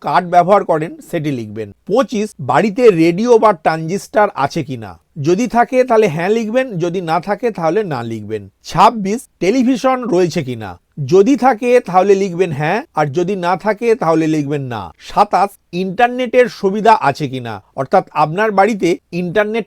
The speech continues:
কানেকশন আছে কি না সেটি লিখবেন। আঠাশ, ল্যাপটপ বা কম্পিউটার আছে কিনা, যদি থাকে তাহলে হ্যাঁ লিখবেন, যদি না থাকে তাহলে না লিখবেন। ঊনত্রিশ, টেলিফোন, মোবাইল ফোন বা স্মার্টফোন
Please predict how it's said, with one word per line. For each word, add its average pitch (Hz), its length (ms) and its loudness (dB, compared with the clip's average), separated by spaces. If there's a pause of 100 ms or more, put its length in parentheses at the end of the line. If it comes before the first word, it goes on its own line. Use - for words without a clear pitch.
কানেকশন 202 420 -4 (220)
আছে 196 200 -4 (120)
কি 233 140 -8
না 175 160 -2 (260)
সেটি 160 320 -4
লিখবেন। 107 300 -10 (320)
আঠাশ, 196 340 4 (220)
ল্যাপটপ 180 500 4 (100)
বা 240 80 8 (140)
কম্পিউটার 214 580 2 (160)
আছে 147 180 -2
কিনা, 120 260 -6 (320)
যদি 180 180 0 (120)
থাকে 220 280 2 (260)
তাহলে 185 260 4 (100)
হ্যাঁ 180 200 0
লিখবেন, 240 320 -2 (280)
যদি 175 180 -2
না 170 140 -2 (100)
থাকে 196 260 -2
তাহলে 175 180 0 (100)
না 120 60 -6 (100)
লিখবেন। 113 300 -10 (300)
ঊনত্রিশ, 226 460 0 (200)
টেলিফোন, 254 480 0 (160)
মোবাইল 220 300 2 (100)
ফোন 247 220 -2
বা 226 100 4 (100)
স্মার্টফোন 190 540 -4